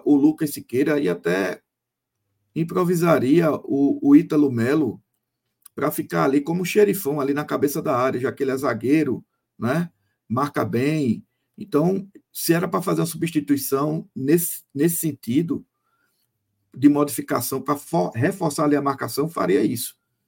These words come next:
Mas eu acho que ele pensou que o, o Porto, né, não oferecia tantos riscos, né,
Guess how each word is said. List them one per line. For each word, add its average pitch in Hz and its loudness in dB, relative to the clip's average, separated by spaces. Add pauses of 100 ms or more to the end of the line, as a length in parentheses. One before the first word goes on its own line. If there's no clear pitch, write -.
(200)
Mas 170 0
eu 196 4
acho 196 0
que 226 2
ele 220 6
pensou 147 2
que 143 0
o, 117 -10 (140)
o 123 -18
Porto, 151 6
né, 143 0
não 147 -2
oferecia 143 0
tantos 143 -4
riscos, 131 -6 (520)
né, 135 -2